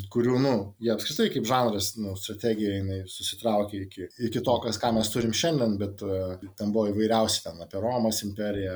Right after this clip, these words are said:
apie ten tokio Stronghold tipo žaidimai, bet tas, tas netgi Strongholdas iš tikrųjų, e,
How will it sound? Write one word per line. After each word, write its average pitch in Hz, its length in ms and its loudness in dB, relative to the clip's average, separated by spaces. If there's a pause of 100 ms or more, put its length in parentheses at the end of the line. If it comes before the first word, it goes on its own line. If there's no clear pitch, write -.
apie 87 300 -10 (200)
ten 80 300 -18 (440)
tokio 101 240 -4
Stronghold 127 680 4 (160)
tipo 139 320 0 (140)
žaidimai, 107 440 0
bet 104 140 -4
tas, - 380 -4
tas 160 200 -2
netgi 156 300 2
Strongholdas 147 720 2
iš 104 160 0
tikrųjų, 113 400 2
e, 95 220 0